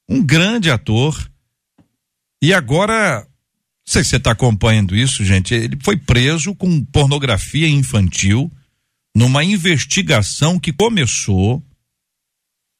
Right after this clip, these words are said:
no condomínio onde ele mora. A câmera de segurança flagrou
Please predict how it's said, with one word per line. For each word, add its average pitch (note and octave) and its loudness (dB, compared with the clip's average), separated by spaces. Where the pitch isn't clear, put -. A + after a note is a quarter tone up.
no D3 2
condomínio F3+ 0
onde B2+ 0
ele B2+ 0
mora. G#2+ 0
A G2 -4
câmera D#3 2
de B2+ -2
segurança C#3+ 0
flagrou C3 0